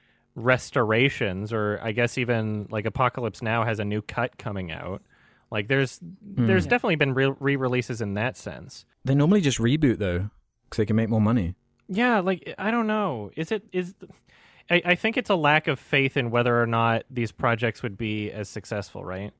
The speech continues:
Speaker 1: 'Cause if you're saying, "Hey,
Speaker 2: Yeah.
Speaker 1: this movie has already existed," then less people will see it, I think is the idea.
Speaker 2: Yeah,
Speaker 1: But I think
Speaker 2: yeah,
Speaker 1: there would be a lot
Speaker 2: for
Speaker 1: of people
Speaker 2: sure.
Speaker 1: that would be interested in seeing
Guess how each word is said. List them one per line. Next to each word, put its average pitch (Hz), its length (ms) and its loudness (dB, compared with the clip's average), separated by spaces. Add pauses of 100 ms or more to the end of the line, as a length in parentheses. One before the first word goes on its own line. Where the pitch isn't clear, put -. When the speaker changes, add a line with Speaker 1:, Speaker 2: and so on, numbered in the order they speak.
(300)
Speaker 1:
'Cause 139 140 0
if 143 120 0
you're 156 100 4
saying, 147 360 4
"Hey, 156 220 4
Speaker 2:
Yeah. 151 40 6
Speaker 1:
this 143 160 2
movie 143 260 4
has 135 100 2
already 127 340 4
existed," 113 720 -2
then 110 200 -2
less 107 160 -2
people 107 280 -8
will 95 100 -6
see 107 200 -8
it, 95 140 -6
I 92 100 -10
think 98 220 -10
is 98 120 -12
the 90 120 -8
idea. 76 420 -12 (560)
Speaker 2:
Yeah, 104 300 -2
Speaker 1:
But 170 100 6
I 190 80 6
think 320 180 0
Speaker 2:
yeah, - 40 0
Speaker 1:
there 311 120 4
would 254 120 0
be 240 100 2
a 220 60 4
lot 214 140 4
Speaker 2:
for - 40 2
Speaker 1:
of - 80 -2
people 226 160 -2
Speaker 2:
sure. 208 40 2
Speaker 1:
that 214 80 2
would 208 120 2
be 202 140 0
interested 196 400 0
in 107 100 -2
seeing 104 400 -4